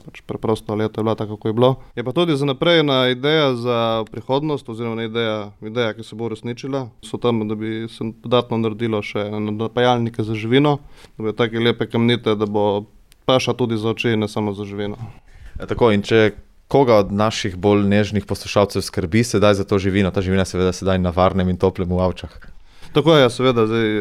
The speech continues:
Speaker 1: em, paša je samo čez vhodne mesece, se pravi, to nekako čez pomlad, poletje,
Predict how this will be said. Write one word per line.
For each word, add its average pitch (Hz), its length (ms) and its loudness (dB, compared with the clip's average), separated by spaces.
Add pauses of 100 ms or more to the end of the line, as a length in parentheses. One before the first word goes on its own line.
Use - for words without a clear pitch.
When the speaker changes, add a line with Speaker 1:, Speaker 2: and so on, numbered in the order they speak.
Speaker 1:
em, 104 120 -4 (680)
paša 117 280 2
je 107 80 2
samo 117 240 0
čez 104 560 -8 (100)
vhodne 107 320 -2
mesece, 113 300 -2
se - 120 -18
pravi, 104 160 -6
to 107 80 -8
nekako 104 360 -8
čez - 340 -12
pomlad, 107 540 -6
poletje, 104 420 -10